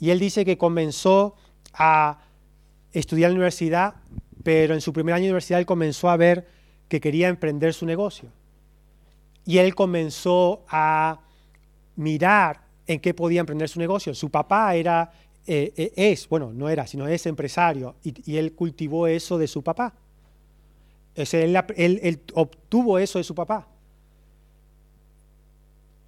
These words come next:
Y entonces, él dice que cuanto más es-,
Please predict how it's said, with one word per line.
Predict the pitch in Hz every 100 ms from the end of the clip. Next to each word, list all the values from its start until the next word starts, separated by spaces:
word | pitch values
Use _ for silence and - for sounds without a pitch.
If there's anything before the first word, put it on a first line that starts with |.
| _
Y | 170
entonces, | 180 208 220 220 220 - - _ -
él | 185
dice | 214 220
que | 202 185
cuanto | 180 165 170
más | 170 190 240 214 - _ _ _ _ _ _ _ _ _ _
es-, | 190